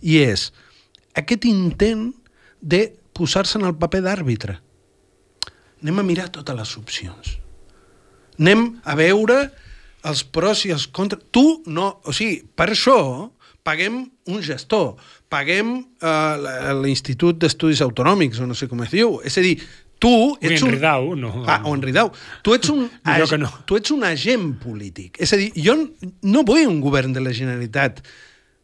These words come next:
Speaker 1: que tingui com a objectiu, eh,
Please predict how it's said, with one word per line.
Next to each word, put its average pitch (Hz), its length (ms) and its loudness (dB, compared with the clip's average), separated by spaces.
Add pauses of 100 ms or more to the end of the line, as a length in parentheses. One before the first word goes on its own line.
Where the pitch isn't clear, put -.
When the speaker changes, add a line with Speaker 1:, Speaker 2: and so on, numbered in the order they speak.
(680)
Speaker 1:
que 185 80 2
tingui 208 280 -2
com 180 180 0
a 185 80 0
objectiu, 175 680 -2 (1040)
eh, 180 160 -2